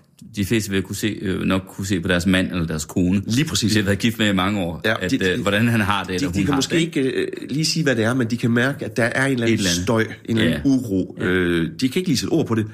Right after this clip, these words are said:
Speaker 2: Der er bare
Speaker 1: Eller
Speaker 2: et eller
Speaker 1: deres
Speaker 2: andet.
Speaker 1: børn.
Speaker 2: Ja, eller, ja, men i hvert
Speaker 1: Især,
Speaker 2: fald
Speaker 1: ikke?
Speaker 2: folk, du kender,
Speaker 1: Mhm.
Speaker 2: øh, og, og er tæt på. Øhm, der vil du kunne se, der er et eller andet,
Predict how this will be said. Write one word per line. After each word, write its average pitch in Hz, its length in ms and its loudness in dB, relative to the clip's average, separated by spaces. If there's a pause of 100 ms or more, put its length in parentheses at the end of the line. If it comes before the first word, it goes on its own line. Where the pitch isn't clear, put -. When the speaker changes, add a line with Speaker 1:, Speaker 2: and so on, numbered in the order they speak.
(160)
Speaker 2:
Der 117 60 0
er 110 40 0
bare 123 140 0
Speaker 1:
Eller 95 120 2
Speaker 2:
et - 60 0
eller - 60 2
Speaker 1:
deres 110 140 2
Speaker 2:
andet. 117 140 -2 (100)
Speaker 1:
børn. 87 220 0 (220)
Speaker 2:
Ja, 95 160 0 (100)
eller, 104 160 0
ja, 113 140 2
men 110 100 -8
i 113 40 -6
hvert 131 120 2
Speaker 1:
Især, 143 140 2
Speaker 2:
fald 139 100 0
Speaker 1:
ikke? 156 100 -2
Speaker 2:
folk, 139 180 -2
du 117 60 -2
kender, 123 300 0 (140)
Speaker 1:
Mhm. 127 360 2
Speaker 2:
øh, 101 320 2
og, 90 280 -2
og 92 60 0
er 90 40 0
tæt 107 240 -4
på. 104 240 -4 (640)
Øhm, 95 640 2 (260)
der 139 80 2
vil 135 100 0
du 123 40 0
kunne 113 120 -2
se, 135 160 0
der 127 100 0
er 117 60 2
et 120 40 0
eller 117 140 0
andet, 120 260 0